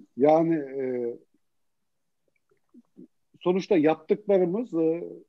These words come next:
bundan sonra yapacaklarımızı destekler nitelikte ve, e, genç meslektaşlarımız özellikle çok çok önemli. Onlar için daha fazla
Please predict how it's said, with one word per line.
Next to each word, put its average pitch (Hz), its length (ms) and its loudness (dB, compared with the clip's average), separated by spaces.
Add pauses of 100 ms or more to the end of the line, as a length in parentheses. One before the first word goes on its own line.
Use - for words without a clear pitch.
(300)
bundan 175 440 2
sonra 185 320 2
yapacaklarımızı 156 1400 2 (640)
destekler 175 580 2
nitelikte 151 640 0 (400)
ve, 175 160 0
e, 127 720 -6
genç 170 300 0
meslektaşlarımız 147 920 -2
özellikle 135 760 -2 (400)
çok 180 260 -4
çok 139 160 -2
önemli. 131 520 -2 (440)
Onlar 170 260 2
için 160 260 0
daha 160 200 0
fazla 139 600 2